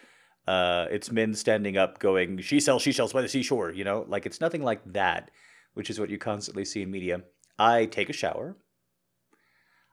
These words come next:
I gargle with salt, hot salt water while I'm in the shower, two for one. Uh, and I come out, and I just kinda do a tolva,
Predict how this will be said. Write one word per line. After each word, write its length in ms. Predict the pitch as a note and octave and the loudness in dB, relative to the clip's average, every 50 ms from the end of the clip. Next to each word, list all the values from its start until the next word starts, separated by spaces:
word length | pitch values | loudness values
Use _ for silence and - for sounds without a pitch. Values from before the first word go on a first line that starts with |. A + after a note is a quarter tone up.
| _ - | _ -2
I 140 | G#2 G2 G2+ | 0 0 0
gargle 640 | F2+ F2 - A2+ G2+ G2+ G2 G2 A#2+ A#2+ C#3 D#3+ D3+ - | -2 -2 0 2 4 4 2 2 0 0 0 -2 -4 -6
with 140 | A2+ A2 | -8 -8
salt, 340 | - - - A2+ G#2 G#2 - - | -6 -2 0 2 2 0 0 -4
hot 200 | - - G#2+ A2 | -2 -2 -2 -2
salt 360 | - - - A2 G2+ - - - | -2 -4 -4 -2 -2 -4 -4 -6
water 300 | F#2+ F#2 F2+ G#2 C#3 D3 | -6 -6 -6 -6 -8 -8
while 160 | - G#2 F#2+ F#2 | -6 -6 -4 -4
I'm 100 | F#2 - | -6 -8
in 180 | - F#2 G2 | -8 -8 -8
the 60 | C3 | -8
shower, 540 | C#3+ - - E2+ - D#2 E2+ G#2 D3 E3 _ _ _ _ - | -8 -6 -8 -6 -6 -6 -8 -8 -10 -12 _ _ _ _ -18
two 180 | - - F#3+ F3 | -12 -12 -10 -10
for 140 | - D3+ C#3+ | -10 -12 -14
one. 340 | C3+ - - - - C#3 - _ _ _ _ _ _ _ _ _ _ _ _ _ _ _ - | -12 -12 -14 -14 -14 -16 -18 _ _ _ _ _ _ _ _ _ _ _ _ _ _ _ 0
Uh, 520 | - A2+ A2+ A2 A2 G#2+ G#2+ G#2 G#2 G#2 A#2 - _ _ _ _ _ _ _ _ _ _ - | 2 4 4 6 6 4 4 2 0 -2 -6 -10 _ _ _ _ _ _ _ _ _ _ -4
and 140 | A2+ A2+ A2 | -2 -2 0
I 80 | G#2+ | -2
come 240 | G#2 - C3 B2+ A#2 | -2 0 -2 0 0
out, 440 | F#2+ F#2 G2 A2+ D3 D3+ - - - _ _ - | 2 0 0 0 -2 -4 -10 -14 -16 _ _ -10
and 140 | - G#2 G#2+ | -8 -6 -4
I 80 | G2+ | -4
just 300 | G2 - B2 B2+ B2 - | -2 -2 -4 -4 -4 -8
kinda 340 | - - C3 B2 A#2 A2 A2 | -8 -6 -6 -6 -6 -6 -8
do 200 | - - A2+ A2 | -4 -4 -2 -2
a 60 | D#2+ - | -4 -4
tolva, 880 | - - - - A2+ A#2 B2+ A#2+ A#2+ C3 B2 B2 B2+ B2+ B2+ B2+ B2+ | -10 -10 -4 -2 0 0 0 0 2 2 4 4 4 2 0 -2 -6